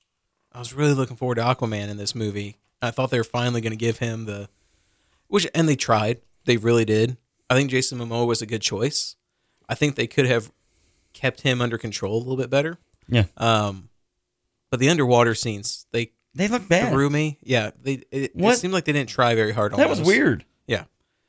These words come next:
Speaker 2: I expected something different. And granted, again, folks, listen. I know you're at home or you're driving in your car and you're thinking, "Well, you lamos, you do some C G I, I guess. Maybe you guys should get," I understand. Stop yelling at me. Why are you yelling at me?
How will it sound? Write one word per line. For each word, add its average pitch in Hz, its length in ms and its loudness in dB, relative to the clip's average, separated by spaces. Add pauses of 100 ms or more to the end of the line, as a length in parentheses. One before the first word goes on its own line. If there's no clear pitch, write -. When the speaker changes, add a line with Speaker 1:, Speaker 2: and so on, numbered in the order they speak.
(280)
Speaker 2:
I 190 80 2
expected 214 480 0
something 170 260 0
different. 131 320 -2 (420)
And 185 100 4
granted, 165 360 4
again, 156 380 4
folks, 104 280 2
listen. 113 400 0
I 131 100 2
know 156 180 6
you're 139 320 4
at 120 80 2
home 123 380 4
or 110 160 4
you're 107 120 2
driving 117 280 6
in 113 60 0
your 110 80 0
car 113 260 6
and 107 60 4
you're 104 40 -2
thinking, 107 200 -2
"Well, 143 280 -2 (540)
you 190 240 0
lamos, 143 640 4 (240)
you 147 180 -2
do 196 160 2
some 156 160 -4
C 147 220 0
G 123 240 6
I, 113 180 6
I 110 40 0
guess. 101 500 -2 (500)
Maybe 175 220 2
you 214 180 2
guys 190 260 8
should 131 120 -6
get," 117 180 -8 (360)
I 214 160 4
understand. 185 640 0
Stop - 240 0
yelling 269 240 6
at 151 80 2
me. 104 220 2
Why 165 100 8
are 233 80 8
you 226 80 0
yelling 214 240 4
at 78 80 -4
me? 69 160 -14